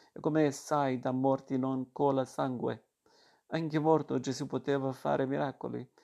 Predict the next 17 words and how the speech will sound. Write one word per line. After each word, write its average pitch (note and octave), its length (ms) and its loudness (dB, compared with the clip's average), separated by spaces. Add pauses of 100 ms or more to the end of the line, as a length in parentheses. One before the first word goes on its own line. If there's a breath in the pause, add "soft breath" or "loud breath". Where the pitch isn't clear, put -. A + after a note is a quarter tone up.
(340 soft breath)
"Non D#3 240 4
era E3 240 4
una C#3+ 220 2
coppa", A#2+ 600 -6
interruppe B2 560 -6
Chiod, - 360 -10
"perché C#3+ 420 -2
quello C#3 320 0
che C3+ 140 -4
mi C3+ 200 2
ha C3+ 140 2
raccontato B2 640 -2
la B2 140 -4
storia B2 560 0 (360 loud breath)
di B2 340 -2
Frere C3 540 -2
Fez - 600 -6